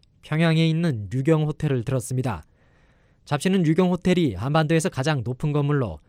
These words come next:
높이가 삼백십사 미터에 달하지만 아직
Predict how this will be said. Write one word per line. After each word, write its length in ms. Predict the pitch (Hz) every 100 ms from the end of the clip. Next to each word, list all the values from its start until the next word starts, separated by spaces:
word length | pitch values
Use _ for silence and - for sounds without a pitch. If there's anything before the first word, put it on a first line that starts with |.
| _ _ _ _
높이가 320 | 127 131 160
삼백십사 720 | 151 - 165 - 185 - 123 135
미터에 260 | 143 151
달하지만 500 | 147 139 131 135 80 - _ _ _ _
아직 320 | - 135 151